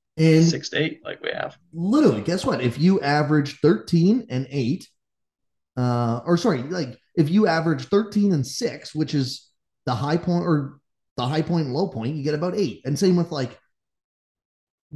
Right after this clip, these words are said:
Speaker 1: in a, any given year, let's say he was the second best defenseman. I don't know if he, he probably, I would still have him, like, third, even if we're looking at just this year, but ninety-six points is kind of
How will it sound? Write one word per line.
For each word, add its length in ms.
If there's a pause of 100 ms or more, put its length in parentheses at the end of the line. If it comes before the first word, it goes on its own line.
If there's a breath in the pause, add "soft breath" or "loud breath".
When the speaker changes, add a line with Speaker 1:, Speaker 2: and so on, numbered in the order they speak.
Speaker 1:
in 180
a, 40 (100)
any 200
given 360
year, 240
let's 180
say 80
he 80
was 180
the 80
second 360
best 200
defenseman. 380
I 80
don't 120
know 100
if 40
he, 160
he 120
probably, 260 (260)
I 120
would 160
still 160
have 80
him, 100
like, 140 (100)
third, 320
even 220
if 80
we're 140
looking 200
at 120
just 200
this 180
year, 200
but 240 (200 loud breath)
ninety-six 460
points 240
is 60
kind 160
of 80